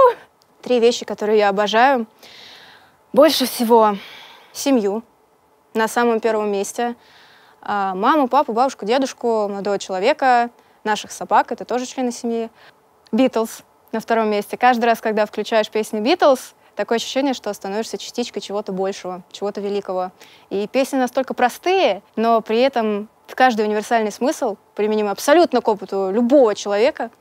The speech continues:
это прекрасно. И третье, я очень люблю, когда мне готовят домашние ужины.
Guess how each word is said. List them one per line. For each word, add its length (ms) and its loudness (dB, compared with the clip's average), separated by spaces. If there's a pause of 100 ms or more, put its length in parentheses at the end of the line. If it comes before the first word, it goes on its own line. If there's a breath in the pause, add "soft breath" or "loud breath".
это 160 -12
прекрасно. 560 -10 (120)
И 240 -2
третье, 500 0 (580 soft breath)
я 120 0
очень 220 -4
люблю, 180 -2
когда 240 -2
мне 140 -4
готовят 340 -6
домашние 460 -8
ужины. 400 -10